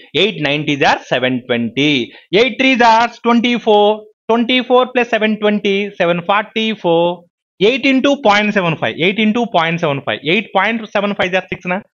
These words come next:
Seventy-five, six are six hundred na? Therefore, eight into point seven five, six na? Six into seven forty-four, seven fifty.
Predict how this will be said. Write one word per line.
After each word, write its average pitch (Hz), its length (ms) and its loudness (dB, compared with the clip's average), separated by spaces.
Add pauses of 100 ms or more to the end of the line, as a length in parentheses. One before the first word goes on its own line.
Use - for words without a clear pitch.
(140)
Seventy-five, 185 440 -2
six - 180 -8
are 208 180 0
six 190 160 -10
hundred 180 280 -2
na? 175 140 -4 (260)
Therefore, 151 260 0
eight 190 200 0
into 220 180 0
point 190 260 -2
seven 180 200 -4
five, 175 160 -4
six 180 200 -14
na? 185 140 -2 (320)
Six - 180 -8
into 247 220 0
seven 190 260 -4
forty-four, 185 460 -2
seven 139 240 -4
fifty. 120 320 -10